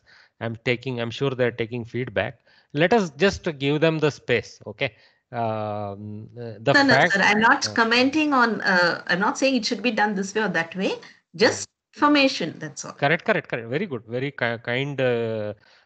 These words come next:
Speaker 1: of you to update me of that. And when I get the chance next meeting, I will, I will forward this message. We heard of these innovations, but done. We know that in Bangalore it's difficult because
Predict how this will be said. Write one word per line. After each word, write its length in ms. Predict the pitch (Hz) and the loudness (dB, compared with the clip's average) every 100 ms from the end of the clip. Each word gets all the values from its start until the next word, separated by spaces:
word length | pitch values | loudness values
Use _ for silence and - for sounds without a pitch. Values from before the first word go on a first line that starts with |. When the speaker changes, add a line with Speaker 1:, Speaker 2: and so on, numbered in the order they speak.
| - | -14
Speaker 1:
of 120 | 117 | -8
you 120 | 131 123 | -6 -4
to 100 | 123 113 104 | -4 -4 -4
update 320 | 98 127 127 | -2 -2 -2
me 120 | 127 | -4
of 160 | 113 101 | -4 -2
that. 260 | 104 147 - | -2 -2 -4
And 180 | 127 | 0
when 160 | 135 143 | 2 2
I 160 | 151 143 | 2 2
get 240 | 151 151 | 2 0
the 80 | 170 | 0
chance 320 | - 151 139 | 0 0 -2
next 280 | 139 131 143 | -6 -6 -4
meeting, 400 | 147 147 147 135 | -2 0 0 0
I 120 | 127 | 0
will, 320 | 131 127 123 | 0 -6 -6
I 120 | 120 | -6
will 180 | 123 123 | -6 -8
forward 420 | 107 123 147 151 | 0 2 4 2
this 180 | 123 113 | -2 -10
message. 420 | 113 107 113 98 - _ - _ | -10 -8 -8 -8 -16 _ -20 _
We 100 | 120 | -6
heard 240 | 117 131 147 | 0 2 2
of 160 | 131 | 0
these 180 | 131 131 | -4 -6
innovations, 600 | 131 131 131 127 139 123 | -4 -2 -2 -2 -4 -8
but 200 | 113 113 | -6 -4
done. 340 | 110 123 143 180 | -2 -2 -4 -4
We 100 | 131 | -2
know 220 | 131 147 | 0 2
that 180 | 147 143 | 2 0
in 140 | 135 | -2
Bangalore 400 | 117 123 131 139 | 0 0 0 -2
it's 100 | 123 | -2
difficult 520 | 110 117 139 131 151 | -6 -8 -4 -2 -2
because 340 | 117 117 135 | -2 -2 -2